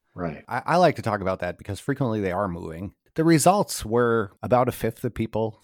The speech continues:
Speaker 2: thought it's way too fast, and about a fifth of people thought it's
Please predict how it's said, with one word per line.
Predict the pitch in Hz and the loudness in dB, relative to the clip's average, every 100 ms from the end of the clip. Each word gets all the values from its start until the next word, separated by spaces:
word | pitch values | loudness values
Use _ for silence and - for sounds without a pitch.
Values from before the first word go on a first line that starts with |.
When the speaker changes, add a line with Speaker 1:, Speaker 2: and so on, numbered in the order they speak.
| _ | _
Speaker 2:
thought | - - 98 98 - - | -20 -6 -4 -4 -6 -10
it's | 101 - - | -10 -6 -10
way | 95 101 98 | -6 -6 -6
too | 92 | -10
fast, | - - 85 - - _ _ 240 | -10 -10 -10 -16 -20 _ _ -16
and | 107 | -10
about | 95 92 95 | -6 -6 -6
a | |
fifth | - 98 | -8 -10
of | 92 | -14
people | - - 95 | -14 -10 -10
thought | - 95 92 - _ _ - | -8 -8 -8 -10 _ _ -20
it's | 110 - | -16 -16